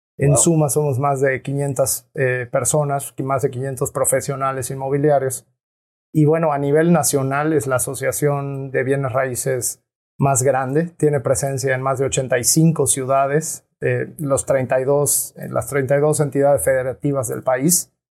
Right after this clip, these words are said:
Speaker 1: Tiene más de sesenta y cinco años de historia y pues busca profesionalizar y dignificar la, la, la asesoría en la intermediación inmobiliaria, es decir, los brokers de bienes raíces, ¿no?
Speaker 2: Claro.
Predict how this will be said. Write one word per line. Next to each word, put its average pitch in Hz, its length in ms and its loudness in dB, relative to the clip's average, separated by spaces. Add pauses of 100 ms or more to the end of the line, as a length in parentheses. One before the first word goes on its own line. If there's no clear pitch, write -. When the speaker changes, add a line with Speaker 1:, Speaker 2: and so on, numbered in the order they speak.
(460)
Speaker 1:
Tiene 147 200 2
más 139 240 0
de 131 320 2
sesenta 131 460 -2
y 131 60 -4
cinco 147 440 2
años 135 300 -2
de 143 80 2
historia 151 580 0 (580)
y 151 140 4
pues 131 240 0
busca 208 480 0
profesionalizar 147 1400 0 (160)
y 151 120 2
dignificar 143 840 0
la, 131 320 0
la, 123 260 0
la 123 340 0
asesoría 147 760 0
en 139 100 -6
la 135 80 -2
intermediación 143 1000 0
inmobiliaria, 127 680 -2
es 135 80 2
decir, 143 300 2
los 135 180 -2
brokers 139 580 -2
de 135 100 -6
bienes 131 340 -4
raíces, 123 540 -2
¿no? - 80 -4
Speaker 2:
Claro. 85 340 -2